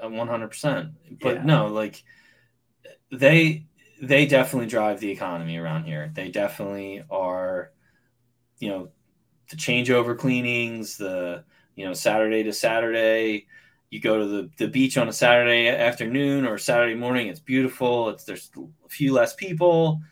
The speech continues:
Speaker 1: you know, all the, all the weekly rentals are clearing out by Sunday morning or, you know, Saturday evening, bam, you're back into
Speaker 2: They're back. Yep.
Speaker 1: the full,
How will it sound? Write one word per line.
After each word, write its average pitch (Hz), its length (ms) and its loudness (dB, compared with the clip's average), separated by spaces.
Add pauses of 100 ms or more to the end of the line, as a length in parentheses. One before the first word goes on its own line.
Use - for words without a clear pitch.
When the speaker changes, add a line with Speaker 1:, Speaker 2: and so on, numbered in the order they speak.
(180)
Speaker 1:
you 117 80 -10
know, 117 140 -2
all 113 220 2
the, 110 360 -2
all 110 160 -2
the 107 80 -4
weekly 120 840 -6
rentals 131 400 2
are 107 100 -4
clearing 120 400 -4
out 131 440 0 (440)
by 107 140 -4
Sunday 113 960 -2 (200)
morning 123 760 0
or, 101 380 -10
you 107 120 -6
know, 101 60 -8
Saturday 107 480 0
evening, 113 460 -8
bam, 95 280 -12
you're 95 160 -20
back 82 380 -14
into 87 420 -16
Speaker 2:
They're 80 140 -4
back. 80 500 -10
Yep. 98 300 -14
Speaker 1:
the 101 100 -12
full, 92 680 -6